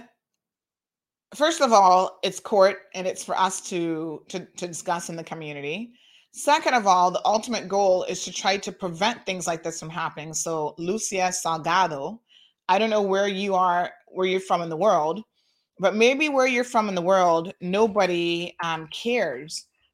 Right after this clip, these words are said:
about these things as social issues. So nobody cares to stop the next victim and the next situation from this, um, like this from happening. And so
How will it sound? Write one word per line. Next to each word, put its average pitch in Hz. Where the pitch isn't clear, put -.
about 175
these 180
things 180
as 175
social 214
issues. 135
So 165
nobody 190
cares 185
to 160
stop 190
the 175
next 180
victim 160
and 175
the 180
next 185
situation 175
from 165
this, 160
um, 156
like 208
this 165
from 170
happening. 190
And 196
so 190